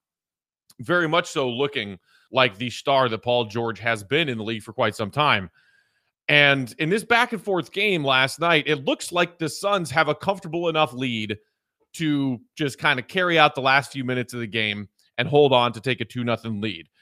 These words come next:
But here come the Clippers. The Suns, a couple of bad opportu-, uh, a couple of bad possessions. They let the Clippers sneak back into the game and even take the lead back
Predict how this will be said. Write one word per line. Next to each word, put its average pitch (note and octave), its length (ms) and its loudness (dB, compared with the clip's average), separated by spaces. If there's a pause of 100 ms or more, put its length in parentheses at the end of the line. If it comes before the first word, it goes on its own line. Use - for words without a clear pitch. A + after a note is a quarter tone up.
(800)
But C#3+ 140 2
here A3 180 -4
come B3 260 0
the E3 60 -2
Clippers. - 580 -4 (200)
The C3 100 -4
Suns, B3 400 0
a - 120 -8
couple A3+ 360 2
of F#3+ 80 2
bad G#3 240 8
opportu-, G3+ 500 2
uh, D#3+ 160 8
a D#3+ 60 0
couple F#3+ 260 2
of F#3+ 60 2
bad F3+ 220 6
possessions. E3+ 560 -2
They E3 160 -2
let D#3 260 0
the - 60 -10
Clippers F3+ 320 -6
sneak G3 200 -6
back F#3+ 220 4
into E3 140 -6
the D3 80 0
game F#3+ 180 2
and E3 100 -2
even F#3 260 -8
take - 380 -6
the G#3+ 100 -4
lead G3 420 -8
back A2+ 300 4